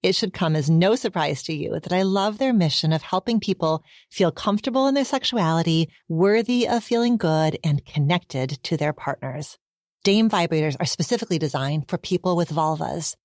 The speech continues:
Dame also makes lube, massage oil, and arousal serums that are body safe and designed to be used with Dame's vibrators to heighten pleasure.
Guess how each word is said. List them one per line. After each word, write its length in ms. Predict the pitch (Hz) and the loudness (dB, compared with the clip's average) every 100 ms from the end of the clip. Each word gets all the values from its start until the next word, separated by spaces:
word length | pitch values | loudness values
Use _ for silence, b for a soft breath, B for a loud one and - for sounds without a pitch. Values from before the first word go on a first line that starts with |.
| _ | _
Dame 260 | - 180 175 | 0 4 4
also 340 | 170 175 - | 4 0 0
makes 360 | 160 151 143 - | 0 0 -4 -6
lube, 520 | 175 220 220 220 214 196 | 0 2 4 4 2 -2
massage 520 | 175 - 202 185 196 - | -2 -2 -2 0 0 0
oil, 420 | 180 180 175 170 - | 0 2 2 2 0
and 200 | 160 165 | 0 2
arousal 500 | 165 160 170 190 180 | 2 2 2 2 0
serums 500 | - 147 135 139 139 - B B | -2 -6 -4 -2 -4 -8 B B
that 100 | - | -2
are 120 | 165 | 0
body 400 | 156 143 139 196 | 0 0 0 0
safe 480 | 233 - 156 156 - | 0 -2 0 0 0
and 140 | - 175 | 2 2
designed 520 | 175 170 156 180 190 | 2 2 2 2 2
to 100 | - | -2
be 80 | 190 | -2
used 480 | 202 156 156 156 - b b | 2 4 2 0 -4 b b
with 160 | 175 - | -4 0
Dame's 340 | 175 170 185 | 2 4 4
vibrators 560 | 180 160 151 143 160 - | 2 0 0 0 0 0
to 140 | 214 | -2
heighten 540 | 170 180 175 175 175 175 | -2 0 0 4 4 2
pleasure. 640 | - 151 143 151 123 | 0 -2 0 -4 -6